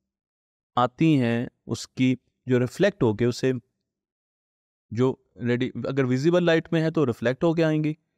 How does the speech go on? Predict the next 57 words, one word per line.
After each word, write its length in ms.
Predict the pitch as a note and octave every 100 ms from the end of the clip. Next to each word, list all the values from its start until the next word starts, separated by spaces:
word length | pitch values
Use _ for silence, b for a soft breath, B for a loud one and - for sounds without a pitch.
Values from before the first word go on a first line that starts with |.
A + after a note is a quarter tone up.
| _ C3+
और 80 |
अगर 160 | C#3 C#3+
हम 120 | D3 -
इंफ्रारेड 480 | C#3 D#3+ E3 E3 E3
में 120 | D#3
देख 160 | C#3+
रहे 60 | D3
हैं 60 | D3
तो 80 |
वो 60 | D3
रेडिएट 420 | C3 A#2+ A#2 A#2
करेगा, 360 | - G2+ F#2+ A2+
वो 180 | C#3+ F3+
ही 80 |
सोर्स 380 | D#3+ A#2+ F#2+ -
है 100 | F#2
actually, 380 | G#2+ G2+ A2 G#2
मार्स 320 | A2+ B2 - B2
ही 80 |
सोर्स 320 | A2 G2 F2+ -
है। 60 | - _ _ _ _ -
तो 60 |
यहाँ 280 | C#3+ D3+ F3
पर 140 | F3+ E3
क्योंकि 220 | D#3+ D3+
हम 320 | C3+ C#3 C3+ -
इंफ्रारेड 520 | B2 E3 D3+ D#3 D3+
में 140 | D#3
देख 180 | D3 C3
रहे 40 | D3
हैं 40 |
तो 80 | D#3
अब 200 | - C#3 -
वो 140 | C#3+
सोर्स 380 | - C3 D#3 D#3
है, 100 | C#3 D#3 _ _ _ _
वो 120 | C3
ग्लो 300 | B2+ A#2+ D3
कर 200 | F3+ C#3+
रहा 140 | G2+ A#2
है, 80 | D3 _ _ _
लेकिन 280 | C3+ D3+ F3+
वो 120 | F3+
जो 100 | F3
ग्लो 280 | C#3 B2 F#3
कर 200 | - C#3
रहा 200 | B2 B2
है 100 | D3+
उसमें 440 | C#3 C#3 - D3+ D#3 _
कुछ 320 | E3+ E3 - C#3+ _ _ _ _ _ -
जो 180 | A#2+ A#2+
रोशनियाँ 540 | A#2 B2+ E3+ E3 C#3+
हैं 140 | B2+ C#3+
वो 160 | C3
मिसिंग 380 | A#2+ A2+ A#2+ G2+
है, 100 | E2 - _ _ _ _ _
और 180 | C3+